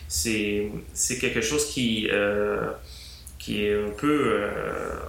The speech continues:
en fait, qui est très différent de la médecine que, euh, je, je fais moi-même.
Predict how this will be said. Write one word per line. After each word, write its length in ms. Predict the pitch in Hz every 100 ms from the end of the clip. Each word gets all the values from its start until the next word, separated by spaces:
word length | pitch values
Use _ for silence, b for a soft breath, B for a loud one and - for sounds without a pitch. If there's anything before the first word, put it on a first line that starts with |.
| -
en 60 |
fait, 160 | - 131
qui 100 | 123
est 80 | -
très 220 | - 160
différent 600 | - - 120 110 110 104
de 320 | 101 98 95 101
la 80 |
médecine 420 | 98 95 - 110 104 -
que, 160 | 98 98 B B B -
euh, 360 | 95 92 98 104
je, 380 | 98 95 - 95
je 200 | 95 104
fais 220 | 101 -
moi-même. 420 | 113 107 101 120